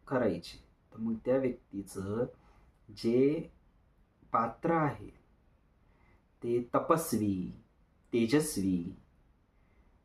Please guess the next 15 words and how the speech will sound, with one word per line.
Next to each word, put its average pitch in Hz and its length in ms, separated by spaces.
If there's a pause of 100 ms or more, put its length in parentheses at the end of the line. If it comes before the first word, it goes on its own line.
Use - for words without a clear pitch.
(160)
विरक्त 139 480 (720)
असं 123 260
असावं. 123 300 (2500)
त्यांनी 117 260
सतत 139 500
नामाचा 123 500
आश्रय 123 340
घेतलेला 92 460
असावा, 90 420 (680)
संप्रदाययुक्त 113 760
गुरु 113 220
शरण 101 400
असावेत, 87 460 (2000)
अनेक 160 400
तपश्चर्या, 117 960